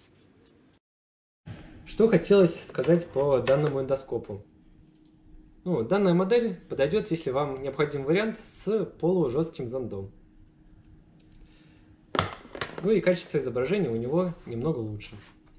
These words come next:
Э, далее переходим к, э, эндоскопу от фирмы Autel. Autel — это достаточно известная фирма. Занимается она в основном, э, вып-, выпусканием,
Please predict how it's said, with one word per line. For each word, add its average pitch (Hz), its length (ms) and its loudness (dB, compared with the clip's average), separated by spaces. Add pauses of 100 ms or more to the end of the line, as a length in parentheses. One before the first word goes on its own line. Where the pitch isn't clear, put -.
(1160)
Э, 120 160 -4
далее 214 240 2
переходим 170 600 0
к, 180 580 0 (160)
э, 120 520 -4 (100)
эндоскопу 147 880 -2 (180)
от 127 200 -4
фирмы 165 500 0 (100)
Autel. 120 500 -4 (1000)
Autel — 165 320 0
это 135 680 0
достаточно 151 380 -2
известная 147 340 -2
фирма. 165 440 -4 (520)
Занимается 135 540 -6
она 131 100 -4
в 127 40 -2
основном, 127 500 -8 (480)
э, 113 880 -4 (120)
вып-, 131 160 -10 (220)
выпусканием, 127 800 -6